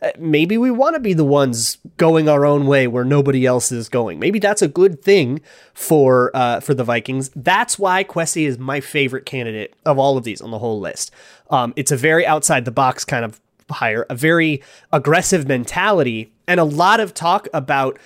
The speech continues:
taking, uh, advice from other people and communicating with other people and collaborating with other people. And that's something that, that the Vikings have kind of pointed out as a skill that they want. And that's why every reporter has Kwesi at, like, like, the first person they heard about was Kwesi Adofo-Mensah,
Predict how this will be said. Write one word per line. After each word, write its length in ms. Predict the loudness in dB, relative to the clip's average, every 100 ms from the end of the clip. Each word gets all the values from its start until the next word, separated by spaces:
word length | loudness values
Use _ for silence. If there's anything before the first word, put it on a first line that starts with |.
| _ _
taking, 580 | 0 0 2 0 0 -4 2
uh, 480 | 2 4 0 -2 -6 -12 _ _ -4
advice 420 | -2 0 0 0
from 180 | 0 2
other 200 | 2 0
people 440 | -6 -10 -6 -6 -6
and 260 | -8 -10
communicating 680 | -6 -2 0 0 0 0 0
with 100 | -2
other 140 | -6
people 220 | -10 -12 -8
and 100 | 0
collaborating 520 | 2 2 0 0 -2
with 100 | -6
other 160 | -8
people. 320 | -10 -8 -6 -4
And 100 | -2
that's 220 | -2 0
something 300 | -2 -2 -4
that, 140 | -4
that 140 | -6 -6
the 80 |
Vikings 460 | -2 -2 -2 -8 -6
have 160 | -8 -6
kind 160 | -6
of 160 | -6 -12 _ _ 0
pointed 300 | 2 4 4
out 160 | 2 0
as 100 | -6
a 60 |
skill 360 | -4 -2 0 2
that 120 | 0
they 140 | 0 -2
want. 320 | 2 0 0
And 100 | -4
that's 160 | -4 -2
why 140 | -2 0
every 240 | 2 4
reporter 420 | 2 2 2 2
has 180 | 0 -2
Kwesi 460 | -2 -2 -2 -6 -6
at, 100 | -8
like, 160 | -10
like, 140 | -12 -10
the 140 | -14 -4
first 220 | -2 0
person 280 | 0 0 0
they 100 | -2
heard 120 | 0
about 320 | 0 -2 -4 _ _
was 160 | -10 -4
Kwesi 280 | -4 -2
Adofo-Mensah, 720 | -4 -6 -8 -8 -6 -6 -8